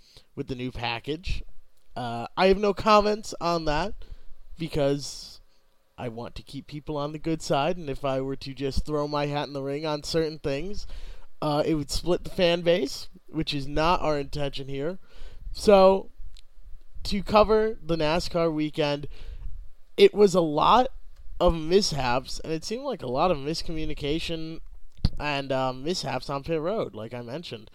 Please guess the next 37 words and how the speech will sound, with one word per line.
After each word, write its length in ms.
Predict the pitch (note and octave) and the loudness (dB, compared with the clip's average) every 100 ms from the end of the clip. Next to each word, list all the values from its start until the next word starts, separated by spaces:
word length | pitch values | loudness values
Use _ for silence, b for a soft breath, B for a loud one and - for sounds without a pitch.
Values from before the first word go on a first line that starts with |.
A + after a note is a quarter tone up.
| B B B B | B B B B
So, 560 | - F#3 F3 F3+ F3 - | 4 8 8 6 4 -2
the 140 | D#3 E3+ | -4 -2
first 420 | - A#3 D#4 - | 4 6 6 2
major 380 | D3 D3+ D3 C#3 | 0 0 0 -4
event 320 | B2+ D3 B2 | -4 -6 -4
was 160 | D#3 | -6
Martin 300 | D3+ F#3+ C4+ | 0 0 0
Truex 400 | - A3+ A3 - | 0 4 4 2
Junior 480 | - A3 A#3+ B2+ - b b b b _ | -4 -4 -2 -2 -4 b b b b _
in 140 | - G3 | 2 4
a 60 | |
move 380 | F3+ G3 C4+ B3+ | 4 4 2 4
that 120 | G#3 | 6
I 140 | G#3+ A3+ | 8 8
have 180 | G#3 F3+ | 6 4
not 320 | F#3+ D4 - - _ - - _ | 2 -2 -4 -12 _ -20 -20 _
seen 540 | - E3 G3+ B3+ F#3 E3 - _ _ - | -10 -6 -4 -4 -8 -12 -18 _ _ -6
in 260 | D#3+ D#3 | -2 -2
any, 420 | C#3 D#3+ F#3+ F#3 - | -2 0 0 0 -2
any, 400 | E3 F3+ F3 E3 | -2 -2 0 2
uh, 240 | D3 C#3+ C3+ _ _ _ _ _ _ _ - | 2 0 -4 _ _ _ _ _ _ _ -14
recent 400 | - F3+ F3+ E3+ | -4 -2 0 0
history 400 | D3+ D3 - D3+ | 2 2 0 -4
that 160 | D#3 C3 | 0 0
I 160 | B2+ F3 | 2 0
can 180 | D3+ | -4
recall. 520 | A#2+ A2 A2+ A2+ C#3 - b b b C3+ | -12 -8 -6 -4 -6 -10 b b b -6
The 180 | E3 | -4
right 300 | C3+ E3+ G#3+ | 4 6 4
front 240 | - G3 F3+ | 4 0 0
tire 400 | E3+ E3 F#3 G#3 | 4 4 4 2
wound 280 | E3 D#3 D#3+ | 2 2 2
up 140 | D3 | 2
on 140 | D3 | 0
the 80 | C#3 | 0
left 320 | B2 C#3 - | 2 2 0
front 420 | B2+ C3 G#3 - | -4 -8 -8 -10